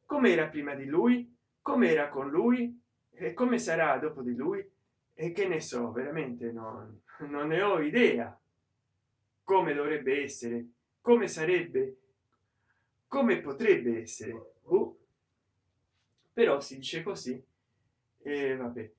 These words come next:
Allora in questo video ho voluto rendere il mio personale tributo, non l'ho fatto ieri, che è quando è deceduto, perché non avevo tempo e poi da una settimana che non vengo facendo video, quindi ho voluto approfittare a farli oggi,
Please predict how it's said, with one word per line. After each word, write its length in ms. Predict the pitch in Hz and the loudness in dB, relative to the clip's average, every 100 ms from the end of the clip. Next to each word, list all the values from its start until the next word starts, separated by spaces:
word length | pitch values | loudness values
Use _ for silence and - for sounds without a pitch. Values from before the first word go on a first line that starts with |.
| _ _ _ - | _ _ _ -4
Allora 600 | 214 269 240 165 160 170 | 2 4 6 4 0 -8
in 80 | |
questo 280 | 170 226 233 | -6 -4 0
video 400 | 240 240 147 135 | 2 2 2 -2
ho 120 | - 151 | -4 -4
voluto 380 | 180 226 156 | -2 -2 -2
rendere 340 | 175 190 151 143 | 0 0 -2 -6
il 100 | 143 | -4
mio 240 | 196 147 | -2 -2
personale 540 | 123 131 175 196 165 156 | -4 -10 -6 -4 -2 -4
tributo, 760 | 214 214 262 - 123 120 - _ | -6 -2 0 0 -2 -4 -12 _
non 180 | 156 175 | -4 -2
l'ho 120 | 160 | -2
fatto 500 | 165 160 156 139 120 | -4 -4 -2 -2 -2
ieri, 600 | 175 180 151 160 233 240 - _ | 2 4 4 0 -2 -6 -14 _
che 160 | - 123 | -8 -6
è 40 | |
quando 280 | 123 139 131 | -4 -6 -4
è 40 | |
deceduto, 760 | 120 120 139 139 127 120 - - _ _ _ _ _ _ _ _ _ _ _ | -6 -6 -8 -8 -8 -6 -6 -8 _ _ _ _ _ _ _ _ _ _ _
perché 220 | 233 240 | -4 2
non 180 | 220 202 | 2 2
avevo 360 | 185 180 160 156 | 2 2 -2 -2
tempo 520 | 131 123 117 127 - | 0 0 -2 -6 -6
e 80 | 156 | -6
poi 180 | 262 247 | -2 0
da 80 | 170 | 0
una 160 | 170 | -2
settimana 560 | - 170 175 170 143 135 | -6 -6 -4 -2 -4 -6
che 120 | 139 | -8
non 160 | 135 131 | -10 -8
vengo 260 | 139 131 | -8 -10
facendo 440 | 120 120 135 127 120 | -14 -14 -10 -6 -6
video, 400 | 117 110 117 - | -6 -6 -6 -4
quindi 400 | 233 165 180 240 | -2 -2 0 -2
ho 120 | 220 | -2
voluto 320 | 156 160 160 | -6 -8 -6
approfittare 600 | 180 160 156 175 117 117 | -8 -8 -10 -10 -8 -8
a 80 | 120 | -10
farli 340 | - 107 98 101 | -14 -18 -16 -18
oggi, 340 | 95 - - | -18 -20 -20